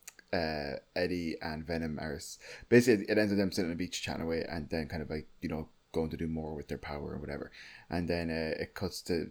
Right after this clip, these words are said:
post-credit ca-, scene as them in a room, kind of on a bed, and Venom's talking about the life he's had and the things he's seen and stuff, and if he showed Brock, uh, what they were, he'd lose his mind. So he kind of gives him a glimpse, but as he's giving him a glimpse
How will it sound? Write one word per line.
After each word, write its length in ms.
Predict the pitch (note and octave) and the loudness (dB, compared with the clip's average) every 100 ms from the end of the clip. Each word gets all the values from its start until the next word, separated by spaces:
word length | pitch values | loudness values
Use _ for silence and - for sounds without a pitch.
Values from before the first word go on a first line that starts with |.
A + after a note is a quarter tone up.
| - | -4
post-credit 440 | F#2 D#2 F2 D#2+ | -4 -2 -4 -4
ca-, 180 | F2 - | -4 -6
scene 280 | - E2+ D#2 | -4 -2 -2
as 100 | D#2+ | -4
them 260 | - E2+ E2+ | -2 -2 -2
in 40 | |
a 60 | D#2 | -4
room, 300 | E2+ E2 D2+ | -2 -4 -4
kind 160 | E2+ | -4
of 80 | D#2 | -2
on 100 | E2 | -4
a 40 | |
bed, 320 | D#2+ E2 D#2+ - - - - | -2 0 -2 -4 -14 -18 -8
and 140 | E2+ E2 | -4 0
Venom's 240 | F2+ E2 | 0 0
talking 260 | F2+ E2+ E2 | -4 -4 -4
about 80 | |
the 80 | E2 | -2
life 300 | E2 E2+ E2 | -2 -2 -2
he's 180 | - D#2+ | -6 -6
had 280 | - E2 E2+ | -2 0 0
and 100 | E2 | -2
the 60 | D#2 | -2
things 240 | F#2 E2+ | -2 -2
he's 180 | D#2+ - | -4 -4
seen 240 | F2 E2+ | -2 -2
and 100 | D#2+ | -2
stuff, 300 | - E2+ D#2 | -2 -2 -2
and 140 | E2 D#2 - - | -4 -6 -10 -8
if 140 | F2 - | -6 -4
he 80 | |
showed 460 | E2+ - F2+ F2 E2+ - - | -2 2 2 2 -2 -8 0
Brock, 340 | F#2 E2 - - - _ | 2 2 -8 -18 -20 _
uh, 300 | E2 E2 D#2+ - - | 0 2 0 -2 -4
what 280 | E2+ E2 E2 | -2 -2 -2
they 60 | |
were, 280 | E2+ F2 E2+ | -2 0 0
he'd 140 | F2+ | -2
lose 180 | E2 F2+ | -2 -2
his 120 | D#2+ | -4
mind. 280 | E2+ E2+ E2 | -4 -2 -2
So 140 | - E2 | -2 0
he 60 | |
kind 140 | G2 F2+ | 0 0
of 80 | |
gives 140 | G2 F2 | 0 0
him 120 | E2 | -2
a 40 | |
glimpse, 300 | E2 F#2 F2 | -2 -2 -2
but 160 | - - | -4 -4
as 220 | D2+ F2+ | -2 -2
he's 140 | F2+ D#2 | -2 0
giving 320 | F#2 E2 F2 | 0 0 -2
him 120 | D#2+ | -2
a 60 | D#2+ | -2
glimpse 380 | F2+ F2+ E2 | -2 -2 -2